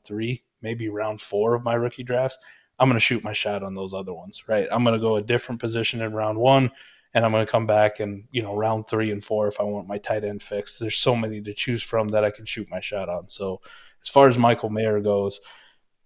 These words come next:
that's where I'm at with him. But it's not to say that he can't come out and kinda surprise everybody and go like, "You know what? Fuck it, man. I'm gonna go test at the combine. And, you know, I believe in my abilities. I believe I can run a four seven or under,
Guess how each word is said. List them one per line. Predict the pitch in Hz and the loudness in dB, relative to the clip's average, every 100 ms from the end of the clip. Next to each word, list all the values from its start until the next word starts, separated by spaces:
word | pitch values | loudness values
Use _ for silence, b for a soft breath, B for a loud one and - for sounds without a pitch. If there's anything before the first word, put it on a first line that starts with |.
| _ | _
that's | 107 123 - | 2 4 4
where | 117 | 6
I'm | 110 | 6
at | 104 104 | 4 0
with | 101 101 | -2 -10
him. | 92 - - | -12 -14 0
But | 139 143 - B B B _ _ | 6 6 4 B B B _ _
it's | - 113 | -8 -4
not | 120 135 156 | 2 2 4
to | 180 | 2
say | 156 170 160 | 2 4 4
that | 139 | 4
he | 131 | 4
can't | 131 135 117 | 0 -4 -4
come | 131 | -2
out | 123 120 | 0 0
and | 117 | -2
kinda | 127 117 | -4 -4
surprise | - 120 120 117 113 | -6 -2 2 2 0
everybody | 107 107 107 104 | -4 -2 -2 -4
and | 101 | -4
go | 101 98 | -4 -4
like, | 98 - | -6 -8
"You | 120 | -6
know | 139 | -4
what? | 117 | -4
Fuck | - 98 - | -6 -10 -10
it, | 95 | -12
man. | 98 101 | -10 -8
I'm | 110 | -8
gonna | 110 104 | -8 -6
go | 101 | -8
test | 98 107 104 110 | -8 -8 -10 -12
at | |
the | - | -20
combine. | - 101 101 98 98 98 | -14 -10 -8 -6 -6 -8
And, | 98 95 _ 170 | -10 -12 _ -8
you | 113 | -6
know, | 95 110 - | -6 -8 -4
I | 110 123 | -2 0
believe | 123 120 117 | 0 0 0
in | 107 | -2
my | 104 | -2
abilities. | 101 101 104 101 101 101 | -2 -2 -2 -2 -4 -4
I | 107 | -4
believe | 107 104 101 | -2 -2 -2
I | 95 | -4
can | 95 101 | -4 -4
run | 98 | -4
a | 95 | -4
four | - 101 | -4 -2
seven | - 98 98 98 | -2 -6 -6 -8
or | 90 92 | -8 -6
under, | 95 95 92 | -6 -6 -8